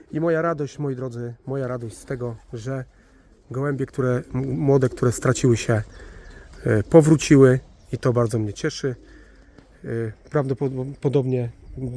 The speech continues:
była to przyczyna taka, że gdzieś pogonił je jastrząb. One rozpieszły się gdzieś w, po okolicy, może po prostu, e,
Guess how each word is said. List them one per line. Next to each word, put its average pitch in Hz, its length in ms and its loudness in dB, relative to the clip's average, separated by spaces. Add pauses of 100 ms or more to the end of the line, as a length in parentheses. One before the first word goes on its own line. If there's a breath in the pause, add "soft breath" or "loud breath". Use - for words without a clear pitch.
(240)
była 151 220 4
to 147 100 -2
przyczyna 143 380 -2
taka, 139 260 -2
że 131 300 -2
gdzieś 127 300 -8
pogonił 139 460 2
je 127 140 2
jastrząb. 151 480 0 (720 loud breath)
One 139 240 4
rozpieszły 147 540 2
się - 140 -2
gdzieś 127 300 -2
w, - 420 -10
po 147 100 2
okolicy, 139 580 0 (680 loud breath)
może 135 240 0
po 139 120 -6
prostu, 139 600 0
e, 180 40 0